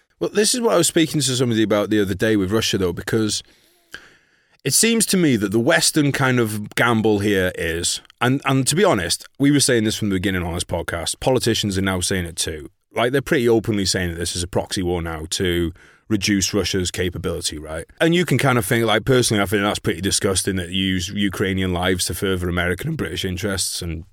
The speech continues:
I think that's pretty disgusting. If we're gonna do it ourselves, we should do it ourselves, and if not, we should fuck off, but that's just my opinion. And, um,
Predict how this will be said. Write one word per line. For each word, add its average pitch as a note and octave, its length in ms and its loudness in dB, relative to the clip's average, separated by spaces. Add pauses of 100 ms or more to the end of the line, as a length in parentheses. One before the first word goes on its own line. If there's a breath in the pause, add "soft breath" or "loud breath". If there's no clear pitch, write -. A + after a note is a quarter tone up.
(180)
I F2 120 -4
think F2 200 -8
that's E2 120 -8
pretty E2 160 -10
disgusting. F2+ 500 -4
If E2+ 100 -6
we're F#2+ 80 -6
gonna F2+ 200 -2
do F2+ 180 -4
it F2 60 -6
ourselves, F2+ 360 -4
we A#2+ 60 -12
should E2+ 160 -10
do F2 160 -6
it F2 60 -8
ourselves, F#2+ 480 -4 (100)
and F#2 80 -16
if F#2 140 -8
not, F#2 160 -4
we F2+ 60 -8
should F2+ 180 -8
fuck F#2 180 -10
off, F#2 260 -8
but F2+ 140 -4
that's F2+ 160 -4
just - 140 -6
my F2+ 100 -4
opinion. F2 360 -6 (520 loud breath)
And, A#2+ 420 4
um, A#2+ 520 4